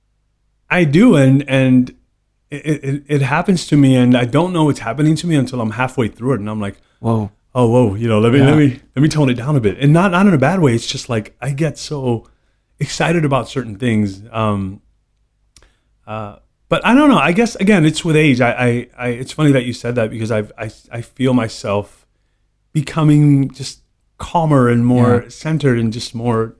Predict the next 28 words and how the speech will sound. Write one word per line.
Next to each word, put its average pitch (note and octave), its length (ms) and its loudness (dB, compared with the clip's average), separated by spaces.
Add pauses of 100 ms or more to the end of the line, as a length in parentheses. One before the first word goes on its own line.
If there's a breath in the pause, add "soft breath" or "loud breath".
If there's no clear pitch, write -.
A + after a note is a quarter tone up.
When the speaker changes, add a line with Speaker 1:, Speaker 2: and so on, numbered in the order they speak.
Speaker 1:
you A#2+ 80 -18
know, G2+ 180 -12 (300)
I A2 80 -18
guess, A2+ 340 -14 (540)
sure D#3+ 320 0
of A#2+ 80 2
myself. A2+ 340 -2
And A#2+ 100 -2
that's C#3 180 -6
such D3+ 360 -6
a B2 40 -12
great A2+ 240 -4
feeling, A2 420 -4
you G#2 80 -20
Speaker 2:
Yeah. B2 180 -4
Speaker 1:
know, G#2 60 -6
when, G2 220 -8
when, G2+ 460 -14
when, G2+ 360 -16
um, F#2+ 260 -14 (360)
when B2 180 6
you B2 80 6
lose B2+ 260 2
some B2 100 0
of A2+ 60 0
those, G#2+ 300 2
uh, G#2 180 -2
insecurities. A2 640 -4